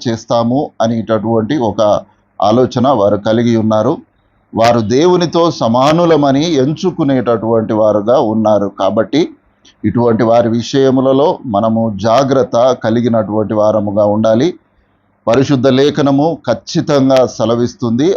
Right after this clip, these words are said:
"అబద్ధ బోధకులు ఉంటారు, వారిని నమ్మకుడి, వారు మీ వలన లాభము సంపాదించుకుని వారై ఉంటారు" అని చెబుతున్నప్పటికీ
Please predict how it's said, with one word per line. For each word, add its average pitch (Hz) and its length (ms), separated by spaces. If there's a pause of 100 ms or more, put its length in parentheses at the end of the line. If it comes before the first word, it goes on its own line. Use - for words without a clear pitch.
"అబద్ధ 110 280
బోధకులు 113 520
ఉంటారు, 110 340
వారిని 104 480
నమ్మకుడి, 120 760 (760)
వారు 165 600
మీ 139 280
వలన 160 380
లాభము 143 520
సంపాదించుకుని 139 960
వారై 120 420
ఉంటారు" 117 540
అని 107 200
చెబుతున్నప్పటికీ 110 1160